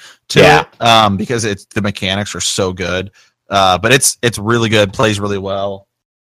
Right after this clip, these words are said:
Speaker 1: Uh, honestly, one of my top, like, ten games of last generation.
Speaker 2: Oh, yeah.
Speaker 1: So,
Speaker 2: I
Speaker 1: okay,
Speaker 2: think it's
Speaker 1: moving,
Speaker 2: definitely up there.
Speaker 1: moving on. Uh, Star Wars: The Force Unleashed. So we talked a little bit about this already. Uh,
Speaker 2: Mm-hmm.
Speaker 1: this one is the one to play.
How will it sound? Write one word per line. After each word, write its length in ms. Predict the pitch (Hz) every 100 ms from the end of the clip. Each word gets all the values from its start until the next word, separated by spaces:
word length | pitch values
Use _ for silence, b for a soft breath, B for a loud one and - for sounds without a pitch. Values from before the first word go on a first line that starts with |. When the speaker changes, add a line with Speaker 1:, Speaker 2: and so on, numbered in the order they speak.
| _ _
Speaker 1:
Uh, 180 | 95 92
honestly, 300 | 117 120 117
one 160 | 104 107
of 60 |
my 100 | 98
top, 320 | 90 104 95 -
like, 140 | 85 _
ten 240 | - 95 87
games 400 | 87 82 82 -
of 160 | -
last 240 | - - -
generation. 600 | - 64 65 - - 135 _ - - _ _
Speaker 2:
Oh, 140 | 220 220
yeah. 60 |
Speaker 1:
So, 320 | 185 101 127 - -
Speaker 2:
I 60 |
Speaker 1:
okay, 40 | 160 -
Speaker 2:
think 80 | 170
it's 120 | 131
Speaker 1:
moving, 100 | 139
Speaker 2:
definitely 260 | 139 135 110
up 120 | -
there. 180 | 90 95 _ _ _ _ _ -
Speaker 1:
moving 260 | 151 151
on. 160 | 151 135
Uh, 160 | 135 131
Star 160 | 123 185
Wars: 160 | 175
The 60 | 123
Force 280 | 143 165 -
Unleashed. 400 | 131 127 143 101
So 40 |
we 80 | 104
talked 220 | 98 107
a 20 | 98
little 180 | 107
bit 100 | 107
about 200 | 98 98
this 220 | - 98 -
already. 680 | 92 92 104 107 104 98 b b b
Uh, 200 | 104 104
Speaker 2:
Mm-hmm. 120 | 101
Speaker 1:
this 240 | 156 175
one 460 | 127 117 110 104 101 -
is 540 | 98 92 90 87 -
the 140 | -
one 200 | 95 85
to 80 | -
play. 520 | 85 90 62 50 60